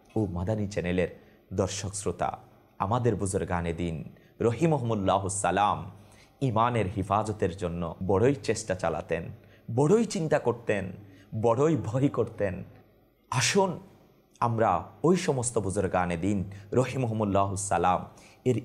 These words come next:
ঈমান হিফাজতের চিন্তা, চেষ্টা সম্পর্কে আমরা শ্রবণ করি।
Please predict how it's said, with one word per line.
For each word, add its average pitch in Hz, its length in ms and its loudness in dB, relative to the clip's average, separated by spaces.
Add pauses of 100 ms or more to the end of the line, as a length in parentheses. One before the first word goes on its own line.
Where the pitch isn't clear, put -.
ঈমান 110 460 0 (580)
হিফাজতের 120 600 2 (480)
চিন্তা, 92 520 0 (220)
চেষ্টা 151 380 0
সম্পর্কে 101 580 -2 (340)
আমরা 90 340 2 (240)
শ্রবণ 90 440 -2
করি। - 340 -6